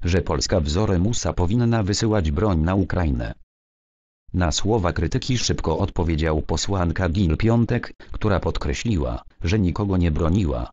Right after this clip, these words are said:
a słowa Janusza Kowalskiego są kuriozalne. „Niech pan nie kłamie. Nikogo nie broniłam. Mówiłam o tym,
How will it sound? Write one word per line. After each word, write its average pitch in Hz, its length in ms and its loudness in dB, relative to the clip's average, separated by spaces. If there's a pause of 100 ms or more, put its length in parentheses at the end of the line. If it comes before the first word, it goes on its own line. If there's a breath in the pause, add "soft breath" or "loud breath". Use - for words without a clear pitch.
(160)
a 98 100 2
słowa 95 400 2
Janusza 82 480 2
Kowalskiego 82 800 0 (240)
są 82 300 0
kuriozalne. 73 760 0 (500)
„Niech 101 260 2
pan 90 300 0
nie 90 140 2
kłamie. 58 540 0 (480)
Nikogo 73 460 0
nie 80 160 6
broniłam. 64 680 2 (440)
Mówiłam 80 580 2
o 73 100 0
tym, 76 280 0